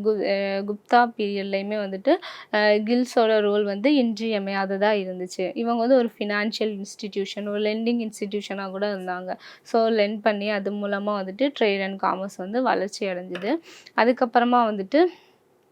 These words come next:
அ, இவங்க குப்தா, குப்தர்கள் வந்து, அ, சில்க் ரோடு கூட வந்து கனெக்ஷன் இருந்ததுனால trade and commerce வந்து இன்னுமே வளர்ச்சி அடைஞ்சுது.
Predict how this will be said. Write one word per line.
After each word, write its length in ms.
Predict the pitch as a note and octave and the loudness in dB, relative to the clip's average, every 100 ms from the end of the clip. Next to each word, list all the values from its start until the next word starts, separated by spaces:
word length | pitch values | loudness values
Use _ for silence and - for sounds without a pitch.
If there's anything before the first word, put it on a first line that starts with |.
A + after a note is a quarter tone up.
| _ _ _ _ - - | _ _ _ _ -16 -8
அ, 380 | G#3+ G#3 G#3 G#3 | -4 -2 0 0
இவங்க 600 | G#3+ A#3+ A#3+ A3 G#3 G3 G#3+ | 2 0 4 6 6 4 0
குப்தா, 640 | A3+ - C4+ C4+ B3 A#3 G#3 | -6 4 8 10 10 8 6
குப்தர்கள் 520 | G#3+ G#3 A#3+ A#3 A3+ | 0 2 2 4 2
வந்து, 380 | G3+ F#3+ A3 F#4+ - - - A#3 | 2 0 0 0 -4 -20 0 4
அ, 360 | A3+ A3 A3+ | 6 6 6
சில்க் 420 | A3+ C#4 C4+ C4 | 4 2 2 6
ரோடு 440 | C#4 A#3 G#3+ G#3 G#3 | 6 6 4 4 2
கூட 280 | G#3+ G#3+ G#3+ | 2 2 2
வந்து 240 | A3 B3 A3+ | 0 -2 -2
கனெக்ஷன் 280 | G3 - | -4 -4
இருந்ததுனால 460 | A3+ G3 F#3+ G3 C#4 D4+ | -6 -4 -2 2 2 4
trade 240 | A3+ A3 | 4 4
and 200 | A3+ A#3 | 4 2
commerce 380 | G3+ F#3 G3 G3+ | 0 -2 -2 -6
வந்து 220 | G3+ A3+ | -4 0
இன்னுமே 360 | D4 A#3 A3 A#3+ | 0 0 0 2
வளர்ச்சி 440 | A3+ F#3+ G3 - | 2 0 -2 -8
அடைஞ்சுது. 260 | G3 F#3+ G3 | -10 -8 -10